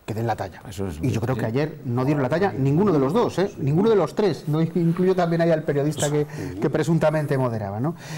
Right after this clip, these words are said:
Speaker 1: Eh, y estoy de acuerdo contigo, eh, también, Antonio, en lo del, lo de pasar la barrera del insulto. Yo creo que el insulto es el recurso del débil a la hora del, de, de argumentar, ¿no? Eh, y yo entiendo que, eh, Pedro Sánchez tenía ayer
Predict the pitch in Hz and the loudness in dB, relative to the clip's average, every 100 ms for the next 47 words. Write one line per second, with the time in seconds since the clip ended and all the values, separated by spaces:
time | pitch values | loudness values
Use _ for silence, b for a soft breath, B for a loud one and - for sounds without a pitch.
0 | 131 - 135 123 123 131 143 131 180 165 | -12 -4 0 2 0 0 -2 2 0 2
1 | 160 147 135 151 143 143 131 123 117 120 | 0 0 0 0 0 0 0 0 -2 -2
2 | 127 123 120 131 131 117 117 110 110 107 | -2 -2 -2 0 0 0 -2 -2 -4 -6
3 | 107 123 113 113 107 104 - 117 139 135 | -8 -6 -6 -4 -6 -8 -8 -6 -2 -2
4 | 117 117 120 107 104 101 117 113 127 127 | 0 -2 -2 -2 -4 -8 -8 -4 -2 0
5 | 117 139 135 135 143 127 131 120 127 123 | 0 -2 -4 -4 -4 -4 -2 0 0 0
6 | 101 90 - 123 117 120 117 110 110 101 | -2 -6 -12 -8 -2 -2 -2 -4 -6 -8
7 | 101 113 107 104 90 110 101 104 104 104 | -8 -6 -6 -6 -6 -6 -6 -6 -10 -10
8 | 104 117 - B B B B 123 117 107 | -12 -14 -14 B B B B -2 -2 -2
9 | 107 143 131 139 160 131 139 131 147 120 | -2 0 0 0 -2 -2 0 0 0 -2
10 | 120 - 120 110 104 131 127 135 139 139 | -4 -4 -4 -2 -4 -2 -2 -2 -2 -2
11 | 131 143 | 0 0